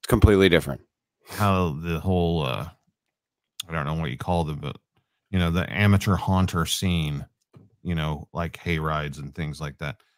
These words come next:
Speaker 2: How, like, the new cool thing to do is, like, you know, the torture stuff,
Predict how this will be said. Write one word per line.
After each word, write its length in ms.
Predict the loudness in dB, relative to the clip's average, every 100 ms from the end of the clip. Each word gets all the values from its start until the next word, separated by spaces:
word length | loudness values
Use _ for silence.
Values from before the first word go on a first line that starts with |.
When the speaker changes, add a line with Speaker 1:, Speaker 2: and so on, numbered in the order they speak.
| _
Speaker 2:
How, 180 | -4 -2
like, 200 | -2 -6 _
the 100 | -8
new 600 | -4 -2 0 -2 -4 -6 -10 _ _ _ _ _ _ _
cool 320 | 4 6 6
thing 280 | 4 4 4
to 100 | 4
do 340 | 2 2 2 0
is, 120 | -2
like, 240 | -4 -6 -8 _ -20 -20 -20
you 200 | _ -10
know, 140 | -8 -10
the 140 | -12 -18
torture 580 | -6 -2 -2 -4 -10 -12 _ _ _
stuff, 520 | -20 -12 -10 -10 -16